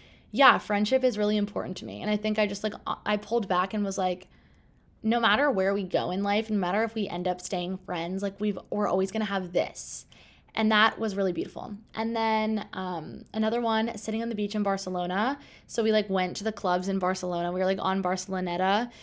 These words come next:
and we, like, had a bottle of <laughs> champagne at one of, like, these clubs, but we were sitting, like, outside. We hadn't, like, gone in clubbing. And then, like, I, I never smoke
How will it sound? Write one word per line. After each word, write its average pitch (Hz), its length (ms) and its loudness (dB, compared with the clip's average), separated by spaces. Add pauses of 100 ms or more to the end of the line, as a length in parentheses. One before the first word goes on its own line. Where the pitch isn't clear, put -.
(260)
and 208 420 2
we, 202 200 0
like, 190 340 0
had 220 240 0
a 214 40 4
bottle 196 300 0
of 202 100 -2
<laughs> - 20 -10
champagne 208 560 -2
at 170 80 -4
one 196 100 -2
of, 190 160 -4
like, 190 240 -2 (300)
these 214 160 0
clubs, 190 280 0
but 175 100 -4
we 196 60 0
were 208 60 0
sitting, 202 220 -4
like, 196 160 -2
outside. 180 480 0
We 202 60 -2
hadn't, 185 160 -4
like, 202 100 -2
gone 185 240 0
in 190 160 -4
clubbing. 185 520 -2
And 202 200 -2
then, 196 100 -2
like, 196 180 -4
I, 196 140 -2 (160)
I 190 120 -6
never 180 440 -4
smoke 247 460 -2